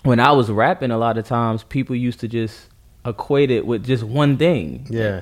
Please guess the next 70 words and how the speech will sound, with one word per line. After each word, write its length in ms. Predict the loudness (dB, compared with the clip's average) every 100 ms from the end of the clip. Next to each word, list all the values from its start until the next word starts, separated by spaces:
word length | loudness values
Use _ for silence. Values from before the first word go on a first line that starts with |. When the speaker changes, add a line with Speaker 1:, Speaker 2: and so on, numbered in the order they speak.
| -4
Speaker 1:
And 120 | 0
I'm 120 | 0
Speaker 2:
yeah. 40 | 0
Speaker 1:
just 180 | -2 -2
like, 240 | -2 -4
"No, 420 | -2 2 2 2
that's 180 | 0 -2
not 220 | -2 -2
me," 460 | -2 -2 -4 -8 -6
right? 300 | 0 0 0
Speaker 2:
Right. 100 | 0
Speaker 1:
So 320 | 0 -2 -4 -12 -20 -20 _ 0
I 160 | 0 0
always 560 | 0 2 2 2 0 -2
tell 240 | 0 2 2
people 340 | -2 -4 -4
that, 360 | -2 -4 -6 -6
um, 240 | -4 -4
because 320 | -2 0 -2
it, 220 | -2 -4
there's 180 | 0 -2
still 220 | 0 0
people 240 | 0 -2 -4
today 240 | -2 0
that's 180 | 0 -2
just 140 | -2
like, 140 | -2 0
"Yo, 100 | 0
bro, 140 | 0 0
you're 160 | 0
a 40 | 0
good 220 | 0 0
rapper." 360 | 0 0 -2
I'm 140 | -2 -2
like, 160 | -2
"Nah, 380 | -2 -2 0 -2
I'm, 240 | 0 -2 -2
I'm 180 | -4 -4
a 20 |
good 140 | -4 -4
artist." 600 | -2 -2 -4 -12 -20 -14 -4
Like, 160 | -2
Speaker 2:
Right, 100 | -2
right, 240 | -4 -6 -6
Speaker 1:
like, 200 | -4 0
Speaker 2:
right. 140 | 2
Speaker 1:
I 40 | 4
do 160 | 2
it 60 | 4
all. 320 | 4 4 2
Don't, 360 | 2 0 0 -2
don't 240 | -2 0
box 320 | -2 -2 -6
me 180 | -4 -2
in 140 | -2 -2
and 100 | -2
put 180 | -4
me 200 | -2 0 -2
into 220 | -4 -4
just 180 | -6 -2
one 220 | -2 -2
category. 640 | -2 -4 -4 -2 -2 0
And 100 | 0
that's 120 | 0
Speaker 2:
Right. 40 | -2
Speaker 1:
just 140 | -6
how 160 | -4 -4
I 120 | -4
feel 340 | -8 -6 -4 -4
about 460 | -4 -4 -4 -8